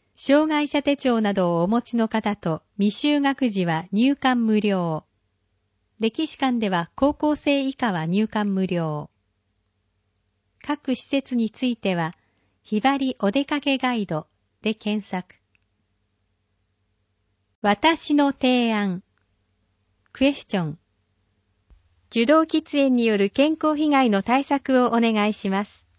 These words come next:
男性。アンサー。県では、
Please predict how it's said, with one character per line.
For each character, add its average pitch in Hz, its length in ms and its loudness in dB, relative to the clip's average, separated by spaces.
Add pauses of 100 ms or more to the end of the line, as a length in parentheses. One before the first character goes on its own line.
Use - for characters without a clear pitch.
(600)
男 208 220 -2
性。 185 460 -8 (1300)
ア 285 140 0
ン 277 80 -2
サ 165 440 -8
ー。 - 40 -20 (1160)
県 294 240 0
で 240 140 -2
は、 196 240 -2